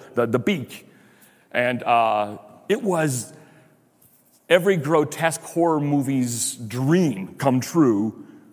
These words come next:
worms crawling all out of its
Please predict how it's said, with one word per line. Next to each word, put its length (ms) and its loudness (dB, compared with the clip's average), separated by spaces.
worms 580 2
crawling 500 0
all 440 -4
out 220 -4
of 120 -4
its 600 -6